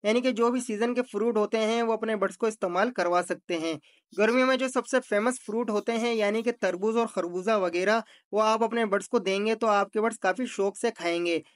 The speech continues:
और ख़ास तौर पर जो तरबूज का छिलका होता है वो हमारे बड्स काफ़ी शौक से खाते हैं, तो ये आप अपने बड्स को यूज़ करवा सकते हैं।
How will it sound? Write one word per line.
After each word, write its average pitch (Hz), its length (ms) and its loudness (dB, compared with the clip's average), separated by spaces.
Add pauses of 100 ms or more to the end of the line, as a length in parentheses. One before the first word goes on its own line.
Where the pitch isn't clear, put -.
(160)
और 220 100 0
ख़ास 220 300 2
तौर 233 160 4
पर 247 100 2
जो 254 140 0
तरबूज 202 420 -2
का 247 120 2
छिलका 214 320 -2
होता 208 300 2
है 226 220 2
वो 220 120 2
हमारे 214 300 2
बड्स 208 220 -4
काफ़ी 196 280 -2
शौक 185 280 -2
से 233 120 -2
खाते 170 320 -2
हैं, 165 220 -2 (360)
तो 214 40 -2
ये 240 140 2
आप 240 280 4
अपने 240 240 0
बड्स 208 200 0
को 240 120 0
यूज़ 220 280 -4
करवा 185 300 2
सकते 185 320 -4
हैं। 170 240 -2